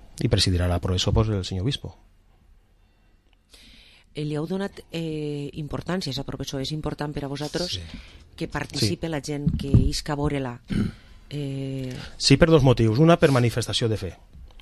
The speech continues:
Speaker 1: Perquè al final les processons, n'hi ha molta gent que diu que és un passacalle, però és una manif-, manifestació de fe en, eh, a tot el poble.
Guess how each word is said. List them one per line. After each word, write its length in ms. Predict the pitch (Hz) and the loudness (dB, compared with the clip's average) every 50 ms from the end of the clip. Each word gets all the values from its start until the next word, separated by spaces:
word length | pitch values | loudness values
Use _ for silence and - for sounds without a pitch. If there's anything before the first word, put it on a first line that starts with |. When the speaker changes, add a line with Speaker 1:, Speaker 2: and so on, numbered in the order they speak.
| - - - - - - - | -20 -20 -20 -20 -4 4 6
Speaker 1:
Perquè 440 | 113 113 120 117 117 113 110 113 - | 6 8 10 10 10 10 10 6 4
al 160 | 110 117 113 | 2 0 2
final 280 | - 127 120 131 143 151 | 4 4 6 8 10 8
les 100 | 151 - | 8 8
processons, 560 | 160 151 143 135 - - 147 147 151 - - | 8 6 6 8 8 8 8 8 6 6 4
n'hi 80 | 117 | 4
ha 60 | 113 113 | 4 4
molta 160 | 117 110 110 | 4 2 0
gent 120 | 101 110 113 | 0 0 0
que 60 | 113 | 0
diu 60 | 110 110 | 0 0
que 40 | 107 | -2
és 60 | 104 | -2
un 60 | 107 - | 4 4
passacalle, 460 | - - 98 - 143 131 120 120 139 - - - - - - - - - - - | 4 4 4 -2 -2 -2 -4 -6 -8 -12 -16 -20 -20 -20 -20 -20 -20 -16 -4 4
però 160 | - 117 127 | 4 6 8
és 60 | 127 | 8
una 100 | 147 147 | 8 10
manif-, 400 | 139 139 139 127 117 127 120 - - | 10 10 8 8 6 2 -2 -2 2
manifestació 640 | 120 123 123 127 117 - 127 117 - 113 - 127 123 | 4 6 6 6 6 4 4 2 2 4 6 6 8
de 100 | 123 120 | 8 8
fe 240 | 113 - - 135 135 147 170 - - - - - - - - | 6 8 8 8 8 8 6 0 -10 -18 -20 -20 -14 -4 4
en, 420 | - 131 123 120 113 110 107 104 - - - - - - - - - | 6 8 10 10 8 8 6 4 0 -4 -18 -20 -20 -20 -18 -8 0
eh, 460 | - 123 120 117 113 113 110 107 107 - | 2 4 6 8 8 8 6 6 4 0
a 80 | - 104 | -2 2
tot 140 | - 123 123 | 6 8 8
el 100 | 117 - | 8 8
poble. 320 | 120 127 127 98 92 87 | 8 6 6 4 2 -2